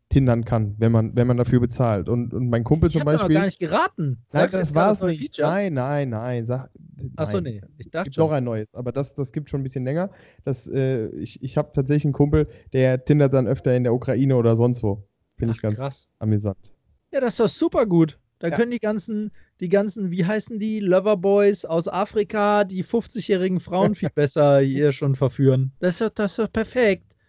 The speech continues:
Speaker 1: Ja, so
Speaker 2: Da
Speaker 1: läuft
Speaker 2: haben wir
Speaker 1: das.
Speaker 2: hier die Grätsche zwischen, äh, jung und alt, äh, arm und reich, haben alles in einem haben wir abgefrühstückt und
Speaker 1: Ja.
Speaker 2: überbrückt.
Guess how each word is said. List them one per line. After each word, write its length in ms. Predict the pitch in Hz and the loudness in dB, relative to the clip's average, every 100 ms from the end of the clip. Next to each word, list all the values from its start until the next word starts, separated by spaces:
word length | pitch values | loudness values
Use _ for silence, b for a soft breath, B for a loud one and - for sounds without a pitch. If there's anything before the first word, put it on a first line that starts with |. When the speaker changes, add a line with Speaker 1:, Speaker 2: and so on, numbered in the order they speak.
| - | -20
Speaker 1:
Ja, 60 | - _ - | -20 _ 0
so 120 | 131 | 4
Speaker 2:
Da 40 | |
Speaker 1:
läuft 160 | 120 117 | 6 4
Speaker 2:
haben 60 | - | 2
wir 40 | 208 | 0
Speaker 1:
das. 60 | |
Speaker 2:
hier 160 | 214 208 | 2 2
die 140 | 196 | 2
Grätsche 480 | 165 165 202 220 226 | -2 2 2 2 -4
zwischen, 600 | 180 214 202 214 202 202 | -6 -8 -6 -2 -2 -2
äh, 720 | 196 175 185 185 185 185 180 | -2 0 2 4 4 4 2
jung 280 | 175 175 247 | 2 4 4
und 160 | 262 - | 2 0
alt, 560 | 170 180 277 - - 349 | 2 4 2 0 -18 -10
äh, 160 | - | -8
arm 340 | - 160 202 233 | -6 -2 -2 -2
und 160 | 202 | 0
reich, 380 | 170 170 202 208 | 2 4 4 2
haben 100 | 202 - | -4 -4
alles 260 | 240 302 - | -2 -2 -4
in 100 | 208 | -6
einem 360 | 202 214 208 | 0 2 4
haben 120 | 175 | 2
wir 100 | 185 | 2
abgefrühstückt 680 | 151 - 131 127 113 117 113 _ _ _ | -2 -4 -4 -4 -4 -6 -12 _ _ _
und 100 | 170 | -4
Speaker 1:
Ja. 80 | 180 | 0
Speaker 2:
überbrückt. 460 | 170 147 135 123 | 0 -2 -6 -8